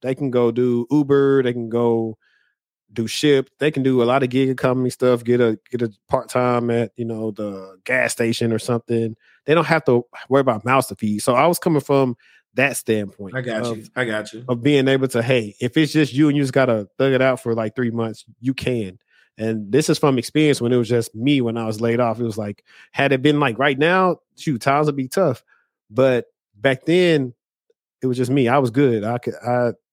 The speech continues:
Speaker 1: you know, I could survive. It was tough, but <laughs> I could do that. Uh,
Speaker 2: No, that's true. I mean, 'cause shit, when I was young, I only did contract work for a long time.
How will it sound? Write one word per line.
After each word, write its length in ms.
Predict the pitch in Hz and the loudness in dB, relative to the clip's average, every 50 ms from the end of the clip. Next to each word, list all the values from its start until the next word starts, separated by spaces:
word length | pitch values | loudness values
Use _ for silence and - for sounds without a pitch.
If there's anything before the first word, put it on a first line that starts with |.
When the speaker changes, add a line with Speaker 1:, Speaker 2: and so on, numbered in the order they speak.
| _ | _
Speaker 1:
you 120 | 117 110 104 | -16 -14 -10
know, 120 | 113 110 | -8 -6
I 80 | 113 113 | -6 -8
could 100 | - - | -8 -10
survive. 420 | - 110 120 123 120 110 104 101 | -10 -4 -2 0 0 0 -2 -2
It 60 | 110 117 | -2 -2
was 120 | 110 - 117 - | -2 -2 -4 -6
tough, 340 | - - 127 147 170 143 - - | -2 2 4 4 4 2 0 -2
but 180 | 101 110 110 101 _ _ _ _ - _ _ _ _ _ - | -6 -6 -6 -6 _ _ _ _ -20 _ _ _ _ _ -8
<laughs> 600 | - - 156 139 - - - - - - _ - | -4 -2 -2 -2 -4 -6 -20 -20 -20 -12 _ -2
I 80 | 139 139 | 0 0
could 120 | - 110 | 0 2
do 140 | 113 147 147 | 2 4 4
that. 240 | 131 107 90 82 - _ _ _ _ _ _ - | 4 2 0 -4 -10 _ _ _ _ _ _ -20
Uh, 180 | 127 110 110 110 101 - - | -16 -14 -14 -14 -14 -6 0
Speaker 2:
No, 240 | 165 185 208 196 170 | 2 4 4 4 6
that's 200 | 170 190 208 196 | 4 4 2 2
true. 300 | - 202 190 196 196 190 - | 0 0 0 0 -2 -2 0
I 100 | 156 160 | 2 2
mean, 180 | 170 170 165 | 4 2 2
'cause 260 | 156 170 151 139 - 139 | 2 2 0 0 -4 -6
shit, 240 | - 151 139 95 | -2 -2 -2 -2
when 100 | 113 123 | 0 0
I 80 | 131 151 | 2 4
was 140 | 175 165 139 135 | 4 4 2 2
young, 180 | 139 139 139 143 | 0 0 0 0
I 100 | 151 120 | 0 0
only 200 | 123 139 139 131 | 0 0 0 0
did 200 | 127 127 123 123 | 0 0 0 0
contract 440 | - 143 151 151 - - 107 104 101 | 2 0 0 0 -2 -2 -4 -4 -4
work 320 | 107 101 98 95 - _ _ | -4 -4 -4 -4 -8 _ _
for 160 | - - 113 104 | -8 -4 -2 -2
a 40 | 101 | -2
long 400 | 101 107 123 131 135 131 127 113 | -2 0 0 0 0 0 0 -2
time. 440 | - 139 139 135 110 95 95 95 | 0 0 2 2 0 -2 -6 -12